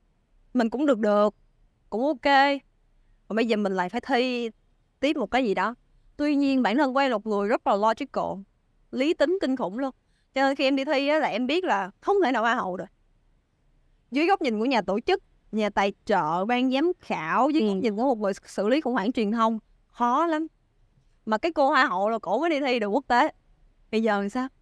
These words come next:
Speaker 1: <laughs> Khó ha, thì ước mơ nhưng mà cũng rất là khó.
Speaker 2: Đó, cái vụ mà xử lý khủng hoảng truyền thông là chúng ta đã nói chuyện ở Bến Tre rồi đó.
Speaker 1: Dạ, đúng.
Speaker 2: Có những cái là,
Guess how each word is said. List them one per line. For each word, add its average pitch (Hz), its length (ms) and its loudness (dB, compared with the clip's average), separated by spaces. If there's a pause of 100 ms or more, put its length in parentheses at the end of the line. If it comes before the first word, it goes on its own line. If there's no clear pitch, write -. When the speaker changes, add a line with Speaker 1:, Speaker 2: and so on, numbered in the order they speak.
(160)
Speaker 1:
<laughs> 381 720 0 (460)
Khó 330 240 4
ha, 320 280 2
thì 311 240 -2
ước 339 240 -4
mơ 330 140 2 (220)
nhưng 311 140 -2
mà 240 140 2
cũng 226 200 -8 (120)
rất 415 160 -4
là 226 100 2 (140)
khó. 330 100 -2 (1200)
Speaker 2:
Đó, 226 280 4
cái 262 200 0
vụ 285 240 2
mà 214 120 4
xử 202 180 2
lý 208 120 0
khủng 208 160 2
hoảng 185 160 -2
truyền 214 160 -4
thông 254 180 2
là 214 120 0
chúng 220 160 -4
ta 262 80 4
đã 269 100 -2
nói 220 220 0
chuyện - 180 -2
ở 175 80 -4
Bến 190 180 -2
Tre 262 200 0
rồi 226 140 -2
đó. 233 280 0
Speaker 1:
Dạ, 214 80 -2
đúng. 226 160 -4
Speaker 2:
Có 220 140 2
những 277 200 2
cái 240 260 2
là, 202 200 0